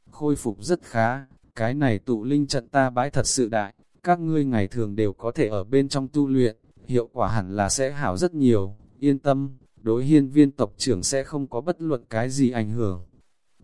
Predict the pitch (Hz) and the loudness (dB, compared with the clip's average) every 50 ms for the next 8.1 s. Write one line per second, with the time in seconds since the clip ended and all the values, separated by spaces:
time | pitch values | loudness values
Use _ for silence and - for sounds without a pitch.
0 | - 113 123 135 143 151 151 147 139 131 120 120 113 113 107 110 113 117 120 113 | -8 -8 -6 -6 -4 -2 -2 -2 -2 0 0 0 0 0 0 0 -2 -2 -2 -2
1 | 117 120 123 - - 156 147 139 131 131 131 123 123 123 123 127 - - _ - | -2 0 0 2 2 0 0 -2 -2 0 2 2 2 2 0 -4 -14 -20 _ -20
2 | - - 151 147 143 143 190 190 - 147 147 147 147 143 143 143 147 143 135 - | -12 -8 -4 -4 2 6 6 6 6 4 2 2 2 2 2 4 4 4 4 4
3 | 120 127 143 139 117 104 - - 151 151 147 139 - 117 110 123 143 151 139 117 | 0 0 0 0 0 -2 -4 0 0 0 0 0 -2 -4 -2 -2 0 0 0 0
4 | 101 - 131 113 101 120 147 143 135 131 131 135 120 104 92 87 87 - - _ | 0 -2 -4 -8 -2 2 2 2 2 2 0 0 0 0 0 -2 -4 -10 -20 _
5 | _ _ _ - 151 147 143 135 123 143 135 131 127 139 156 147 143 147 156 156 | _ _ _ 0 2 2 2 2 2 2 0 2 2 2 2 2 2 2 2 0
6 | 147 139 139 - _ - _ _ _ - 123 104 - - 135 117 101 - - 147 | 0 -2 -8 -14 _ -20 _ _ _ -2 -2 0 0 0 0 -2 -2 -2 -6 -6
7 | 139 127 - 120 120 - - 143 123 113 110 117 113 95 87 - - 120 107 101 | -6 -6 -4 -4 -4 0 2 4 4 4 2 0 -2 -2 -2 -4 -2 -2 -2 -2
8 | 98 95 | -2 -8